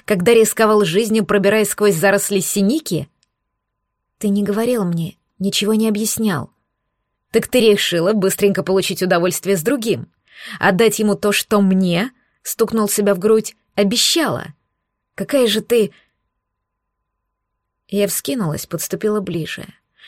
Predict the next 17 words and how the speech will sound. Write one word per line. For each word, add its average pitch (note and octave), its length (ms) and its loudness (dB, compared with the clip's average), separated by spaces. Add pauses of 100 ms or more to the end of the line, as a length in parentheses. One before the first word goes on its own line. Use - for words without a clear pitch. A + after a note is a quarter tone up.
(140)
Глаза G#3 340 2
уже A3+ 180 0
не A3 100 0
скрывали G#3+ 460 -2
мою G3+ 240 0
оборотную G#3 500 -2
силу, E3 260 -4
еще E3 220 -4
мгновение G3+ 500 -2
меня F#3+ 240 -2
порвет G#3 320 -2
на G3+ 80 -4
куски G3 320 -4
от G3+ 160 -2
эмоций G#3+ 380 -2
и - 20 0
боли. F#3 400 -2